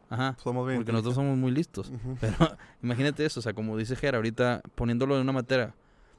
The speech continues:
Speaker 1: O sea, sí, regresarte al pasado y decir, "Ah, güey, pues sí, ya sé qué iba a poner". Ajá, pero en el momento no sabías. ¿Me entiendes?
Speaker 2: Exacto.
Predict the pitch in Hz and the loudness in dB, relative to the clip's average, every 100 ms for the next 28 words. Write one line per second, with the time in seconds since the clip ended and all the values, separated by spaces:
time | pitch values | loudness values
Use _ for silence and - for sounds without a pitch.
0 | - 123 117 139 117 113 117 123 147 147 | -6 -4 0 2 2 0 0 0 0 0
1 | 127 131 123 131 - - 143 120 110 101 | 0 0 0 -4 -8 -6 -2 -2 -4 -4
2 | 135 131 131 117 127 123 123 120 143 156 | -2 0 -2 -2 -2 -2 -2 -2 -2 -2
3 | - _ _ _ _ 98 135 143 120 113 | -6 _ _ _ _ -6 -2 -2 0 0
4 | 113 110 110 117 147 147 120 127 143 - | 0 0 -2 -2 -4 -6 -6 -6 -6 -8
5 | - - _ _ _ _ _ _ _ - | -16 -20 _ _ _ _ _ _ _ -10
6 | 110 113 127 185 - - - 110 - 139 | -6 -4 -4 -8 -14 -20 -14 -12 -10 -10